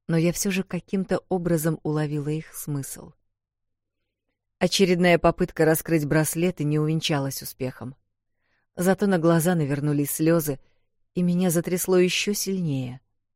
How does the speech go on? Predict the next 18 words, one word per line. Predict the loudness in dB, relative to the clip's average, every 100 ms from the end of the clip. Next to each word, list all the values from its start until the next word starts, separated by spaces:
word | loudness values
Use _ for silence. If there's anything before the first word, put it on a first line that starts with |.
| _ _ _ _
от | -8 -4
того, | -2 -2
что | -4 -2
я | -2
только | -2 -2 -4 -4
что | -4 -4
пережила, | -4 -4 -4 -6 -8 -10 _ _ _ _ _ _ _ _ _ -6
от | -4 2
того, | 2 2
что | 0 -2
почувствовала, | -2 -2 -4 -6 -6 -4 -2 -4
как | -6 -6
его | -2 0
ладонь | 0 2 2
легла | 2 2 2
на | 2
мои | 0 0 0
ягодицы | 0 0 -2 -4 -6 -8